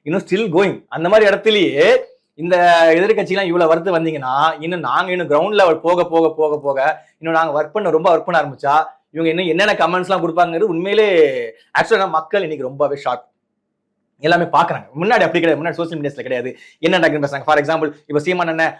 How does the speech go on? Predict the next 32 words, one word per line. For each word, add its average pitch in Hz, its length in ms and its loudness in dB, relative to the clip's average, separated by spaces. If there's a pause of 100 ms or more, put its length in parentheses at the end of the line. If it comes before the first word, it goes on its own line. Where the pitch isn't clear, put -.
(100)
அன்னைக்கு 175 320 0
என்ன 180 100 2
பேசினாரு, 165 320 2
இன்னைக்கு 165 300 0
என்ன 151 80 -2
பேசினாரு, 147 280 0
அப்புறம் 190 180 2
வந்துருது 226 240 2
ட்ரோல்லே, 208 360 6
மேல 196 280 4
கீழே 202 240 0
வீடியோ 202 280 2
வந்துருது, 170 260 -2
மக்கள் 180 320 0
எல்லாமே 190 200 2
புரியுது, 202 440 -4
ஓகேவா? 143 340 0 (300)
யாருமே 196 340 4
இன்னைக்கு 165 200 -6
வந்து 180 140 -8
முட்டாள்கள் 160 420 0
கிடையாது, 127 220 -4
"அட 131 140 -8
பா, 147 160 0
இப்படி 165 300 -2
பேசுறானே, 180 340 -2
இப்படி 165 160 -6
பேசுற" 165 200 0 (320)
அப்படிங்கிற 180 360 0
மாதிரி 180 120 2
ஆயிடுச்சு. 147 280 2
நான் 170 160 -2